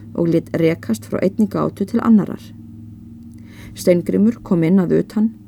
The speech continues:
og sagði kalt veður og uppgang að norðan og spáði snjókomu. Þeir feðgar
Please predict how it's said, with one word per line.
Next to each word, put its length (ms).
og 200
sagði 260
kalt 460
veður 380
og 240
uppgang 480
að 160
norðan 380
og 100
spáði 320
snjókomu. 540
Þeir 240
feðgar 420